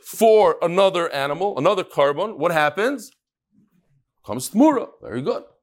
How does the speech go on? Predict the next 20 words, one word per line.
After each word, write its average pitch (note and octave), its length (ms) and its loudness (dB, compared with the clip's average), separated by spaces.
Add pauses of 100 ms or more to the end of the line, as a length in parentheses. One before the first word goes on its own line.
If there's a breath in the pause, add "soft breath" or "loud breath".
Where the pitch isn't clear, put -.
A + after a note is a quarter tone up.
(100)
Tmura. E3+ 220 -2 (460)
Yeah. - 80 -12 (540)
Huh? F3 300 -2 (720)
They - 60 -6
both. C#3 360 2
They A#2 60 -4
both D3 240 2
become D3 200 0
hegdish. G#3+ 400 -4 (880 soft breath)
Okay, - 340 0
but D3 240 -2 (1900)
we're D#3+ 140 4
just G#3 160 -6
saying A#3 160 -2
that F3 140 0
the - 80 -6
isser A#3+ 460 0
doesn't G3+ 260 2
go G#3 160 4
anywhere. D#3+ 300 -2